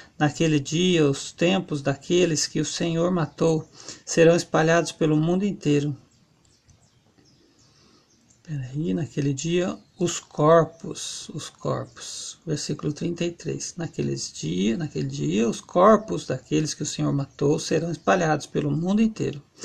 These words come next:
Ninguém chorará por eles. Os corpos deles não serão recolhidos nem sepultados. Ficarão largados no chão como esterco.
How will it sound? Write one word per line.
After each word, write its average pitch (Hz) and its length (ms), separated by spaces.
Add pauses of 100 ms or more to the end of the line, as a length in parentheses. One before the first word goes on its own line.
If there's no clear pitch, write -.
(1500)
Ninguém 196 480
chorará 175 480
por 170 200
eles. 147 640
Os 170 160
corpos 170 400
deles - 720
não 190 220
serão 190 420
recolhidos 170 880
nem 180 560
sepultados. 147 880
Ficarão 165 560
largados 147 580
no 160 100
chão 190 380
como 151 240
esterco. 139 580